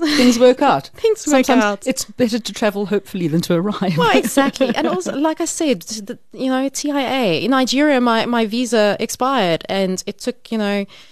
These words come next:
Speaker 2: um, going into a dodgy alley in the back of a car and handing over your passport with a hundred dollar notes in it, and then, you know, you get it,
Speaker 1: <laughs>
Speaker 2: they hand it back to you with a whole new visa. <laughs>
Speaker 1: So all of these stories are in your book.
Speaker 2: Yeah.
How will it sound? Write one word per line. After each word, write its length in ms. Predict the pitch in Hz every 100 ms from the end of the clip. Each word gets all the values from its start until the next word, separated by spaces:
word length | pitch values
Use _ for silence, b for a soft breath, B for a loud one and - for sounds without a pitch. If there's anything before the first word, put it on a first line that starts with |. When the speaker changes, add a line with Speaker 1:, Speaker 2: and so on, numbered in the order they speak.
| b b
Speaker 2:
um, 280 | - 185 180
going 280 | 190 208 214
into 260 | 190 - 202
a 40 |
dodgy 360 | 175 190 190 202
alley 360 | 196 196 175 170
in 80 |
the 40 | 165
back 200 | 175 185
of 100 | 170
a 60 | 160
car 480 | - 202 175 160
and 100 | 156
handing 280 | 165 180 185
over 160 | 185 165
your 100 | 165
passport 680 | - 180 175 - 156 147 170
with 180 | 170 160
a 80 |
hundred 260 | 151 170 170
dollar 200 | - -
notes 340 | 185 196 180 -
in 80 |
it, 220 | 165 - -
and 120 | 170
then, 180 | 175 175
you 120 | 170
know, 140 | 170 -
you 240 | - - - - 208 226
get 140 | 208
it, 120 | 196
Speaker 1:
<laughs> 720 | 254 - 262 - - - -
Speaker 2:
they 80 | -
hand 220 | 196 208
it 100 | 208
back 200 | 196 220
to 120 | - 233
you 120 | 240
with 180 | 277 - 202
a 140 | 214
whole 260 | 190 254 269
new 200 | 262 269
visa. 300 | 339 - - -
<laughs> 160 | - 359
Speaker 1:
So 180 | 254 269
all 120 | 320
of 60 |
these 160 | 302 294
stories 380 | 277 247 233 202
are 60 | 202
in 160 | 208
your 140 | 196 180
book. 400 | 156 139 - -
Speaker 2:
Yeah. 320 | 233 226 208